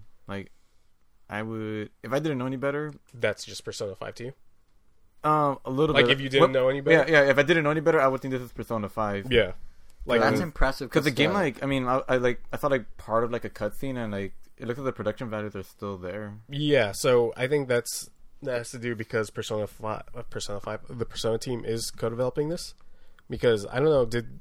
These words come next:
Speaker 2: did Nintendo co-develop
Speaker 3: They
Speaker 2: Hyrule
Speaker 3: had
Speaker 2: Warriors, or
Speaker 3: input. <laughs> Like,
Speaker 2: Right.
Speaker 3: they had a producer on
Speaker 2: Right,
Speaker 3: it.
Speaker 2: I think this
Speaker 3: But
Speaker 2: one is being
Speaker 3: those games vary, like, all the dyna-, all the Warrior games up to that point,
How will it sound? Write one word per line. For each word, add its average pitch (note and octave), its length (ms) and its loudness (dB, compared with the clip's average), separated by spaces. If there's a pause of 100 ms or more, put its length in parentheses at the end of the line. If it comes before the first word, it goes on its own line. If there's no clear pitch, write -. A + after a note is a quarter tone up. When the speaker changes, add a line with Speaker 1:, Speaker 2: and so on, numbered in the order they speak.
Speaker 2:
did B2 120 -4
Nintendo C#3+ 500 0
co-develop C#3+ 480 0 (340)
Speaker 3:
They C3 160 -2
Speaker 2:
Hyrule C3+ 240 4
Speaker 3:
had C#3+ 120 4
Speaker 2:
Warriors, C3+ 280 0
or G#2+ 60 -2
Speaker 3:
input. A2 280 0 (440)
<laughs> - 240 -6
Like, D#3 160 2
Speaker 2:
Right. B2+ 260 6
Speaker 3:
they B2+ 60 2
had C3+ 80 2
a C3+ 60 0
producer G#2 440 -8
on G2 100 0
Speaker 2:
Right, A#2+ 160 4
Speaker 3:
it. G#2 60 -2
Speaker 2:
I A2+ 120 -2
think C3+ 200 4
this B2 200 6
Speaker 3:
But A#2+ 80 0
Speaker 2:
one G2+ 100 0
is F#2+ 120 -6
being G#2+ 140 -2
Speaker 3:
those C3+ 260 2
games A#2+ 340 -4
vary, G2 580 -4
like, F#2+ 300 -8
all G#2 220 0
the G#2+ 80 -4
dyna-, F#2+ 440 -6
all G#2+ 200 0
the F2+ 340 -2 (480)
Warrior G2+ 380 0
games E2+ 300 -8
up F2+ 120 -8
to - 100 -10
that F2 120 -6
point, E2+ 360 -4